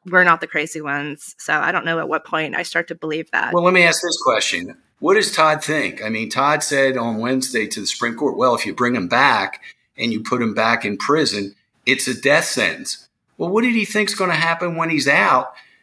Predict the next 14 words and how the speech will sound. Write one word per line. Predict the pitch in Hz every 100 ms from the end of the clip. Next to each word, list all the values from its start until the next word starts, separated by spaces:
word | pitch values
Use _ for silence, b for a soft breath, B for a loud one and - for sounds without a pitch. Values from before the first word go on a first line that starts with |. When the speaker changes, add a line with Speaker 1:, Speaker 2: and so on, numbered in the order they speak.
| B -
Speaker 2:
And | 147
he | 151
has | 151 175
to | - 147
explain | - - 147 180 170 147
to | 135 139 135 131 120 117
whoever | 127 123 131 143
his | 135
compatriots | - 117 117 147 165 135 120 -
are | 117 113 117 117
or | 104 101 101
people | 147 143 131
find | - 123 123
out | 151 135